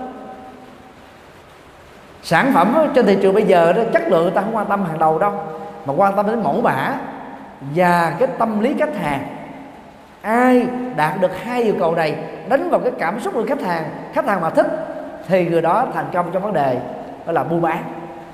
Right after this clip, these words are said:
Yếu tố chất lượng chỉ đứng thứ ba thôi, chứ không phải là đứng đầu đâu. Những cái sản phẩm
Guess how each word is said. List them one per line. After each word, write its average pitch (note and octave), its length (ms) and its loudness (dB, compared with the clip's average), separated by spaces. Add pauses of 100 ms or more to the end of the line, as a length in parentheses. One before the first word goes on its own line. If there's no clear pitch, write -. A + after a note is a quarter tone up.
(2250)
Yếu B3+ 180 6
tố C#4+ 400 8
chất D#4+ 100 4
lượng F3+ 340 4
chỉ G3 60 2
đứng C4 220 2
thứ C#4 100 4
ba G3+ 340 2
thôi, F#3+ 100 0 (480)
chứ A3+ 60 6
không - 60 6
phải E3+ 100 6
là D#3 80 4
đứng G3 160 2
đầu C3+ 240 2
đâu. D#3+ 100 -2 (2000)
Những E3+ 160 2
cái C4+ 80 6
sản - 160 4
phẩm E3 140 0